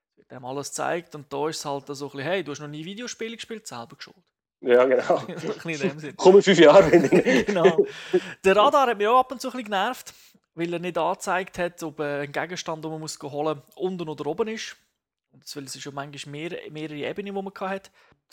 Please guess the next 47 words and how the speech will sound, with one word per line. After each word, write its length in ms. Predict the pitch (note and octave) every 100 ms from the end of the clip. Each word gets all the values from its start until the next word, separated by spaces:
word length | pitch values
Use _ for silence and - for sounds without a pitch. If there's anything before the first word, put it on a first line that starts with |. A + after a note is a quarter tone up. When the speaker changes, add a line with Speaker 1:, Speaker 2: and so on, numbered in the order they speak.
| B2+
Speaker 1:
Ja, 120 | B2
also 340 | C3+ E3+ C3+ C#3
genervt. 440 | - B2 C3+ D3 -
Das 100 | C#3
ist 120 | D#3+
halt 180 | E3 D#3+
einfach 220 | E3 E3 D#3
nicht 120 | F3+
immer 160 | F3+ E3+
so 100 | E3+
offensichtlich 560 | E3 C#3+ E3 D#3+ F3 -
gewesen. 360 | D#3+ D3+ C#3+ _
Muss 180 | D3 C3+
man 100 | D3
jetzt 160 | C#3
rauf, 140 | G#3+ G3 G3 F#3+
muss 180 | D3+
man 100 | C#3
jetzt 160 | B2+ -
runter? 340 | C#3+ E3 D#3 D#3 -
Dann 120 | -
Speaker 2:
Sie 160 | C#3+ D3
lassen 140 | D#3
einem 220 | D#3+ D#3+ D#3
schon 180 | E3+
gerne 300 | E3 D#3+ E3 D#3+
im 80 |
Ungewissen. 720 | C#3+ C#3+ - B2 A2 - A#2+ A#2
Also, 360 | A2+ A#2 A2+ - _
eben, 320 | D3+ F3 D#3
K 260 | - D3 F#3+
I 160 | F#3 C#3+
hast 120 | C#3
du 40 |
ja 60 | D3
schon 160 | C3+ B2+
angesprochen, 640 | D3+ - E3 B2 A2 - A#2+
oder? 300 | A#2+ C3 C#3+ - F#3+
Speaker 1:
Ja, 480 | E3+ D#3+ E3+ F#3+ G#3 -
wie 100 | G3+
hast 120 | A3
Speaker 2:
Ja, 120 | A#3+
Speaker 1:
du 60 | G3+
da 20 | G3+
Speaker 2:
also 140 | G#3+
Speaker 1:
gesagt? 360 | E3+ F#3 D#3+ D#3+
Strunzdumm? 1000 | - - G3 A3+ E4 D#4+ - - D4